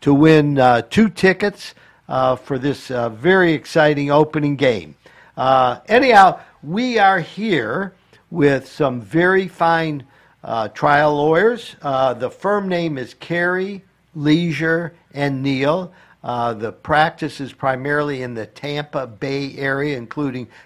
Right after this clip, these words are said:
Clearwater, Saint Pete, uh, Tampa, and all the areas, uh, around that, uh, uh, Tampa Bay market.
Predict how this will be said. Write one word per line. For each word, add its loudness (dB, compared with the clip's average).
Clearwater, 2
Saint -8
Pete, -8
uh, -6
Tampa, -2
and -6
all 6
the -4
areas, -4
uh, -6
around -2
that, -6
uh, -8
uh, -10
Tampa -4
Bay -6
market. -8